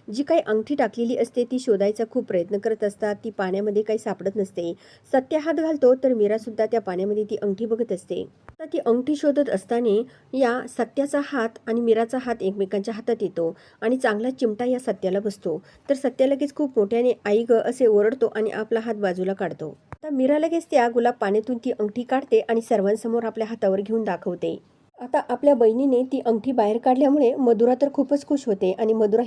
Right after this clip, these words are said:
मोठमोठ्याने हसू लागते आणि बोलते की, "ताई, एकच नंबर बरं का." जवळ असलेल्या आजी, सुधा हे सर्वजण टाळ्या वाजवत असतात. तेवढ्यात सत्या बोलतो की, "अगं आजी, ही अंगठी मलाच काढायची होती, पण ह्या मीराने मला चिमटा घेतला गं, त्यामुळे ही अंगठी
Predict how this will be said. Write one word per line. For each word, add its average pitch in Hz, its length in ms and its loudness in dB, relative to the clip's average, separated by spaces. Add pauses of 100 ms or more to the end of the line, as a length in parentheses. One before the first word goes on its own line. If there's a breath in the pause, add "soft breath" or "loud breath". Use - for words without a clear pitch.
मोठमोठ्याने 294 500 -2
हसू 269 240 -2
लागते 202 320 0
आणि 214 180 0
बोलते 208 280 -2
की, 233 120 -8
"ताई, 226 340 2
एकच 262 320 4
नंबर 294 260 2
बरं 311 140 -2
का." - 180 -4 (420)
जवळ 269 420 4
असलेल्या 240 540 0
आजी, 202 400 -2
सुधा 196 320 -2
हे 220 180 0
सर्वजण 208 500 0
टाळ्या 190 240 -2
वाजवत 202 320 0
असतात. 165 320 -6 (280 soft breath)
तेवढ्यात 202 200 2
सत्या 202 320 0
बोलतो 185 320 -2
की, 190 60 2
"अगं 196 260 0
आजी, 202 400 -4 (280 loud breath)
ही 262 60 0
अंगठी 220 320 0
मलाच 214 280 0
काढायची 285 360 0
होती, 196 340 -2
पण 226 220 2
ह्या 233 140 2
मीराने 220 280 2
मला 240 180 0
चिमटा 233 340 -4
घेतला 262 300 0
गं, 233 240 2
त्यामुळे 226 280 2
ही 254 140 0
अंगठी 202 320 -2